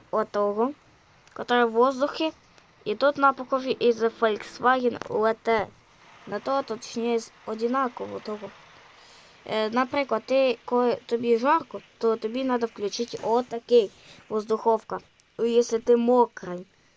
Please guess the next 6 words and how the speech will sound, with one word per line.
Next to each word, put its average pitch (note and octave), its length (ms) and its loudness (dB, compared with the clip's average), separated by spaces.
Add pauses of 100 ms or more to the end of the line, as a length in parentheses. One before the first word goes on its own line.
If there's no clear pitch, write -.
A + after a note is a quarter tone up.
(120)
коли G3+ 160 -2
ти G3+ 120 -2
в G3+ 80 -4
реальному G3+ 380 -2
житті. F#3+ 400 -10 (2000)
Дальше G#3+ 560 0